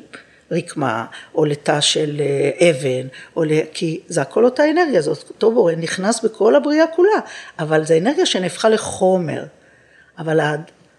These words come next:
אצל האדם, אצל היצור הזה, יש את האנרגיה הזאת,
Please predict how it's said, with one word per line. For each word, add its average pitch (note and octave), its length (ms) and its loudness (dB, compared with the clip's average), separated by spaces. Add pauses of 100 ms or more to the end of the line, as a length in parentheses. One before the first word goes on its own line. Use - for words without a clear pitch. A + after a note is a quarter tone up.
(260)
אצל D#3+ 240 4
האדם, F#3+ 420 4
אצל E3 200 -2
היצור D#3+ 400 2
הזה, C4+ 160 2 (760)
יש A3+ 300 2
את - 120 -6
האנרגיה F#3+ 340 2
הזאת, D#4 200 0